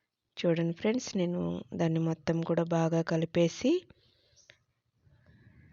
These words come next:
ముక్క అంతా కూడా మెత్తగా ఉడికే వరకు నేను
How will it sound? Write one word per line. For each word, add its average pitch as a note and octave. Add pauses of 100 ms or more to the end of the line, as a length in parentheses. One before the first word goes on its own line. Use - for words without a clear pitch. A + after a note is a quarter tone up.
(2250)
ముక్క F3+
అంతా E3 (100)
కూడా E3+ (120)
మెత్తగా E3+ (120)
ఉడికే E3 (120)
వరకు E3 (380)
నేను E3+